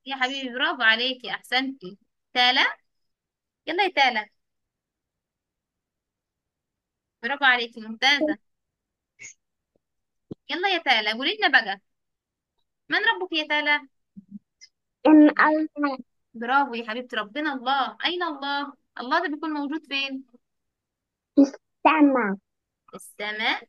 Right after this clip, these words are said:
Speaker 1: فوق إيه؟
Speaker 2: العرش.
Speaker 1: فوق العرش، شطورة. طيب، ما دينك؟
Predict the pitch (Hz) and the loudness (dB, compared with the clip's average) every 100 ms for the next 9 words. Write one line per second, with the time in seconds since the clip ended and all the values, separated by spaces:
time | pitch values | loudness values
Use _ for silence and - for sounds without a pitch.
0 | - 277 294 285 262 285 277 - - _ | -4 -4 0 0 0 -4 -6 -12 -20 _
1 | _ 285 _ _ - 285 294 285 285 277 | _ -20 _ _ 4 8 10 8 6 2
2 | - - - _ - 330 - 233 220 359 | -8 -12 -14 _ -10 -10 -6 -4 2 2
3 | - - 208 - 381 254 208 _ _ _ | 0 -16 -18 -6 -2 -2 -4 _ _ _
4 | _ 226 208 - 254 403 349 359 349 320 | _ -6 -6 -8 -4 -4 -2 -4 -4 -4
5 | 339 | -6